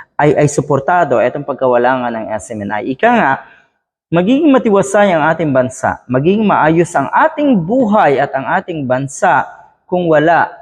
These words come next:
ang mga katulad na itong network na ito na tinaguri ang fake network ng ilang mambabatas. Totoo.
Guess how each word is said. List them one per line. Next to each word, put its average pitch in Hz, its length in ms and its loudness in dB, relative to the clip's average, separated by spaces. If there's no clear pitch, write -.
ang 135 160 -2
mga 135 240 -2
katulad 135 280 -2
na 120 120 -6
itong 120 200 -4
network 113 400 -2
na 107 120 -6
ito 151 240 -2
na 123 120 2
tinaguri 120 480 0
ang 120 320 -4
fake 190 400 0
network 170 640 2
ng 127 240 -6
ilang 131 320 -2
mambabatas. 104 960 -2
Totoo. 190 600 0